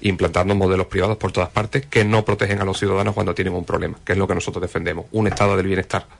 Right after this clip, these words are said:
fuerte, que proteja a los que lo necesitan y que esté detrás de las personas para que en igualdad de oportunidades puedan llegar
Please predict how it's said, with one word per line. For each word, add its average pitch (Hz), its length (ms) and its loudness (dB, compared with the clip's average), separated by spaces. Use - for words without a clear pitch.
fuerte, - 500 0
que 101 140 0
proteja 104 400 2
a - 20 2
los 101 140 0
que 101 80 0
lo 98 80 0
necesitan 120 540 -2
y 113 100 0
que 113 100 0
esté 110 220 0
detrás 101 260 0
de 95 60 0
las 95 100 -2
personas 113 400 -2
para 92 200 0
que 87 180 0
en 95 100 0
igualdad 95 300 2
de 117 80 0
oportunidades 113 580 0
puedan 107 300 0
llegar 101 260 0